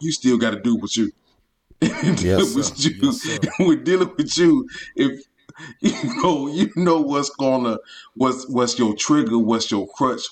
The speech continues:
Speaker 1: what just ticks you off, and it's gonna push you, that can push you over the edge.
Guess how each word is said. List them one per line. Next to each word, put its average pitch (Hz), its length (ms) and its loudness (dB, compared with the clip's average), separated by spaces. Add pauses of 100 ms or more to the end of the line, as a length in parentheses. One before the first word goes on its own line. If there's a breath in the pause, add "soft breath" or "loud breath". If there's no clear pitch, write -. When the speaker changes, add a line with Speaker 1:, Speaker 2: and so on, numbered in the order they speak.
(100)
Speaker 1:
what 123 180 -2
just 110 260 -2 (120)
ticks - 440 -4
you 135 200 -4
off, 123 440 -4
and 127 200 -2
it's 117 140 -6
gonna 110 360 -4
push 151 280 2
you, 117 240 0 (280 loud breath)
that 110 300 -4
can 196 400 -2
push 131 240 -4
you 117 120 -4
over 135 180 -2
the 131 140 -6
edge. - 460 -4